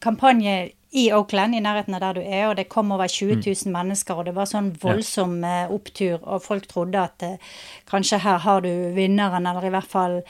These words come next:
Speaker 1: en av de mest naturlige vinnerne. Og så, eh,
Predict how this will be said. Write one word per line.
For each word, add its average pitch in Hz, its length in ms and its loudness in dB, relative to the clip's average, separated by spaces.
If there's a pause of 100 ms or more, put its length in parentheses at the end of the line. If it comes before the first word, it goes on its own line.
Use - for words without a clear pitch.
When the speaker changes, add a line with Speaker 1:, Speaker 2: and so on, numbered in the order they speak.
(380)
Speaker 1:
en 190 320 4
av 175 160 0
de 175 580 -2
mest 180 340 -4
naturlige 175 500 -2
vinnerne. 175 500 -4
Og 196 80 -6
så, 247 160 -2 (420)
eh, 214 220 -12